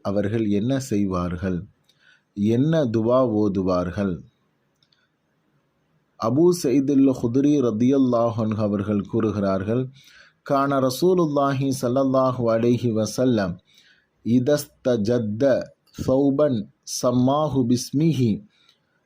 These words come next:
عمامة أو قميصا أو رداء، ثم يقول: "اللهم لك الحمد كما كسوتنيه،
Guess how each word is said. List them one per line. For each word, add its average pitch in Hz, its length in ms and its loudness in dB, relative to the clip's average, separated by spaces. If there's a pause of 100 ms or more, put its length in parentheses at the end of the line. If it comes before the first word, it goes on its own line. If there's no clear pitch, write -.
(140)
عمامة 131 1040 0 (460)
أو 131 360 0
قميصا 123 800 0 (160)
أو 131 240 2
رداء، 117 1040 2 (480)
ثم 170 260 2
يقول: 123 600 0 (500)
"اللهم 131 560 2
لك 127 300 0
الحمد 127 600 -2 (520)
كما 120 560 -2 (560)
كسوتنيه، 123 1200 0